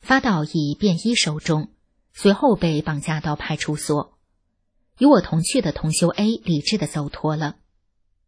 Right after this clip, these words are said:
同修 A 与她的丈夫同修 B 立即去我家，告诉我的父母将我的大法书保存好，并与其他同修帮我发正念。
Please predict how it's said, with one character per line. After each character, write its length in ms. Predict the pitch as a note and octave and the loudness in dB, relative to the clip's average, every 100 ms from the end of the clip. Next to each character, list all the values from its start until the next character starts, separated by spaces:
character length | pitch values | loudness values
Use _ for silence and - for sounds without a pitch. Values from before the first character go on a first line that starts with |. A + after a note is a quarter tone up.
| _ - | _ 4
同 140 | G#3+ | 4
修 140 | C4 | 6
A 200 | C4+ C4 | 4 4
与 140 | B3+ F#3 | 2 0
她 160 | - | 0
的 100 | F3 | -4
丈 220 | D#3+ F#3 D#3 | 0 0 -2
夫 260 | - D3+ | -2 -4
同 200 | D#3 E3 | 0 -2
修 180 | D#3+ G#3 | 0 0
B 320 | G#3+ C4+ D#3+ - - - | 0 -2 -2 -6 -16 2
立 140 | C#4 | 2
即 240 | - D3+ | 2 -4
去 160 | D3 - | -2 -2
我 180 | D#3 D3 | -2 -4
家， 320 | - E3+ F3+ - | -2 -2 -2 -2
告 120 | F3+ | -2
诉 160 | - | 0
我 100 | D3 | -4
的 100 | D3+ | -4
父 240 | D3+ B3+ G#3 | -2 0 0
母 260 | D3+ D3 E3 - - | 0 -6 -8 -18 -2
将 240 | F#3+ F#3 | 0 2
我 80 | E3 | 0
的 100 | D3+ | -2
大 160 | A3+ | 0
法 220 | F#3 D3+ D3 | -2 -4 -4
书 260 | - A3 | 0 0
保 220 | A3+ D#3+ | 0 -6
存 200 | C#3 D3+ | -6 -8
好， 460 | D3+ - C#3+ C#3+ _ _ _ | -8 -4 -4 -4 _ _ _
并 180 | - C4+ | 2 4
与 200 | F#3 D3 | 4 2
其 160 | C#3+ E3+ | -2 -4
他 180 | E3+ F#3 | -2 -4
同 240 | - D3+ | -2 -6
修 300 | C#3 - F#3 | -2 2 2
帮 280 | F#3 E3+ D3+ | 2 -2 0
我 200 | D3 C3+ | -4 -4
发 200 | - D#3+ | -4 -4
正 220 | - D#3 | -4 -2
念。 300 | F3 F#3+ - | 2 2 0